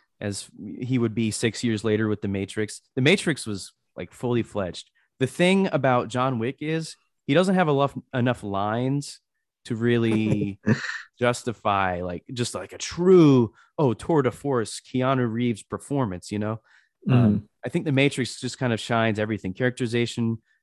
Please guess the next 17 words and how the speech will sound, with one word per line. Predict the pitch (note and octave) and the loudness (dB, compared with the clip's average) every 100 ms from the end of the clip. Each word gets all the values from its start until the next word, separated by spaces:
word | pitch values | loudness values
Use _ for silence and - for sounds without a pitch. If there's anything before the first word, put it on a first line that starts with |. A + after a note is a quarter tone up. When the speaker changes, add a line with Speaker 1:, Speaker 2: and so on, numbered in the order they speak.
| _ | _
Speaker 1:
action | A#2+ B2+ - B2 | 0 0 2 0
skills, | A#2+ - A#2+ A2+ A2 - _ - | 0 0 2 2 -2 -8 _ -12
especially, | - A#3 D#3+ | -6 -4 -2
like, | A2 G2 | -2 -2
the | F#2+ | -4
other | C3 C3 | -2 -4
two. | - F#2+ F2 F2 | -6 -8 -6 -4
I | G#2 | -2
watched | A#2 - | -2 -2
the | A2 | -4
other | A#2 | -4
two | A#2+ B2+ | -4 -4
Matrix | C3 C#3 - | -4 -6 -8
movies, | C#3 C#3+ - _ _ _ - | -8 -8 -12 _ _ _ -8
really | A#2 B2 G#2+ | 0 0 0
good | G#2 F#2 | -2 -4
too. | - G#2 F2 | -4 -6 -6